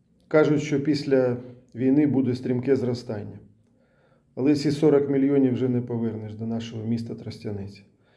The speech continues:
як і багато інших потенційних інвесторів, які так і не прийшли до нас за останні майже десять місяців війни. А дехто навіть і пішов звідси або планує піти.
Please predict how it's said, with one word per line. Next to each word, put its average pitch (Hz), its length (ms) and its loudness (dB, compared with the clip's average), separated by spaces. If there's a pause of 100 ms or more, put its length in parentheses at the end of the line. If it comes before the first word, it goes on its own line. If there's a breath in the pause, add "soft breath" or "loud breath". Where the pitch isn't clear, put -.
(180)
як 143 180 2
і 151 40 6
багато 135 400 6
інших 120 440 -2
потенційних 107 680 -12
інвесторів, 107 580 -14 (680)
які 123 240 0
так 139 240 4
і 135 40 6
не 127 140 4
прийшли 123 420 -4
до 110 140 -4
нас 123 220 0
за 107 160 -4
останні 117 440 0
майже 107 320 -4
десять 120 420 -6
місяців 104 500 -12
війни. 98 300 -14 (880)
А 117 80 -6
дехто 143 340 4
навіть 123 360 4
і 117 60 -6
пішов 110 440 -8
звідси 120 400 -6
або 117 220 -4
планує 110 440 -6
піти. - 360 -16